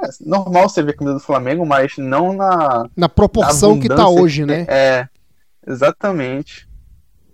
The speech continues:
Speaker 1: E, e só um detalhe, a torcedor, né, vai lá, o misto no caso, compra a fa-, camisa de trezentos reais, mas na hora de ajudar o clube, né?
Speaker 2: Não, e aí ele, ele compra de trezentos reais dessa porcaria que tem, que vem lá do Rio de Janeiro.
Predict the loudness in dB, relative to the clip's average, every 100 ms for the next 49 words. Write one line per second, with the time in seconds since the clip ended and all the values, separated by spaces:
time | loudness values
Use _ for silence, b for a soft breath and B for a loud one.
0 | -4 -4 0 2 2 0 2 2 2 0
1 | 2 2 2 0 -4 b b b b -4
2 | -2 -2 -4 -2 0 2 2 2 -2 0
3 | 0 2 2 2 4 2 -2 -6 -4 -4
4 | -4 -12 -4 -4 -4 -12 _ -4 -2 2
5 | 2 2 -4 -6 -6 -4 -4 -4 -2 0
6 | 0 -4 0 4 4 4 2 -2 0 0
7 | 0 0 0 0 -2 -2 -2 -2 -6 -8
8 | _ _ _ _ _ _ -20 _ _ _
9 | -18 -12 -2 2 4 4 2 0 0 0
10 | 0 -2 0 0 2 -2 -2 -4 0 0
11 | 0 -6 -6 -6 -2 0 0 -2 -10 b
12 | b b -2 -2 -2 2 0 2 0 0
13 | 0 0 -2 -6 -2 -2 -2 -4 0 2
14 | 4 2 2 0 0 0 0 2 0 -2